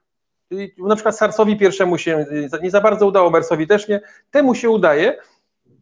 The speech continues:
W związku z tym, jeżeli to się udaje, to znaczy, że wirus łagodnieje, a my, że tak powiem, się do, do niego też jakoś, tak powiem, może nie przyzwyczajamy, ale wiemy, jak z nim mniej więcej walczyć. W związku z tym, ja oczywiście upraszczam, to mówię, przepraszam doktora za, że tak powiem, mało medyczny język, <laughs>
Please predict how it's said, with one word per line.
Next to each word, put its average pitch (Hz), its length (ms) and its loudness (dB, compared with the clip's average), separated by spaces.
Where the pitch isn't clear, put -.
W - 40 -14
związku 208 240 -4
z 214 60 -10
tym, 233 280 -2
jeżeli 202 240 0
to 220 80 -4
się - 100 -8
udaje, 208 200 0
to 220 100 -2
znaczy, 214 220 -4
że 214 340 -2
wirus 214 320 -2
łagodnieje, 185 920 0
a 196 100 2
my, 320 300 0
że 302 120 -12
tak 277 160 -6
powiem, 277 140 -4
się 269 100 -6
do, 226 180 -4
do 208 140 0
niego 214 200 2
też 214 180 -6
jakoś, 196 200 0
tak 196 140 -2
powiem, 196 120 0
może 185 160 -2
nie 214 80 0
przyzwyczajamy, 202 560 0
ale 175 160 0
wiemy, 190 180 2
jak 160 160 0
z - 20 -8
nim 175 60 -6
mniej 175 120 -2
więcej 175 220 -4
walczyć. 170 240 0
W 127 80 -10
związku 190 280 -6
z - 60 -16
tym, 226 160 0
ja 220 60 -16
oczywiście 208 340 -4
upraszczam, 214 440 0
to 165 80 -6
mówię, 160 300 0
przepraszam 170 360 -2
doktora 170 380 2
za, 156 200 2
że 151 60 -4
tak 160 120 -2
powiem, 165 140 0
mało 165 180 2
medyczny 156 320 -4
język, 220 400 -2
<laughs> 180 60 -2